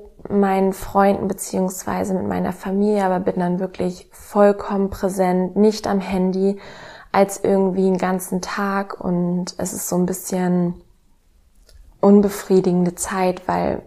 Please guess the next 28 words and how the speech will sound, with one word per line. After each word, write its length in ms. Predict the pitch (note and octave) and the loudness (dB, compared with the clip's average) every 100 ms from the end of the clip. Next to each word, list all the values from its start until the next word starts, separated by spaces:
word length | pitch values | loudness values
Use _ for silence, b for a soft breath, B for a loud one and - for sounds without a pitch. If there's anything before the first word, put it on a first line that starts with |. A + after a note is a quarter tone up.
| - | 0
weil 140 | G#3 | 2
man 160 | A3 G#3+ | 4 2
einfach 280 | - A3 A3+ | -2 -2 -2
nicht 220 | A3 - | -2 -4
achtsam 400 | - - G3+ F3 | -10 -8 -4 -2
ist, 140 | F3+ | -2
weil 100 | G3 | -2
man 220 | F#3+ F#3+ | 0 4
nicht 260 | G#3+ A3 - | 4 2 4
wirklich 480 | G#3+ G#3+ - F3+ - B B B B B B | 4 4 0 -8 -10 B B B B B B
da 360 | - F#3+ F#3+ G2+ | 2 4 4 4
ist. 240 | G3+ - | 0 -2
Und 160 | F#3 F3+ | -2 0
das 160 | F#3 | 0
ist 220 | G3+ - - | -2 -2 2
auch 260 | F#3+ G#3 | 4 2
ein 60 | F#3 | -2
Prozess, 540 | - F3+ - F#3+ F3+ | -4 -6 -2 -2 -2
den, 180 | - F#3 | -2 0
glaube 240 | F#3 F3 | 2 0
ich, 140 | F3+ - | -2 0
jeder 300 | G#3 A3+ A3 | 4 6 6
wieder 220 | F3+ F3 | 4 2
von 200 | - F3 | 0 -4
uns 240 | E3+ - | -4 -4
lernen 260 | - F3+ F3+ | -2 0 0
darf, 240 | F3 - | -2 -2
wirklich 520 | G3 F#3 G3 F#3+ - | -2 0 0 -2 -4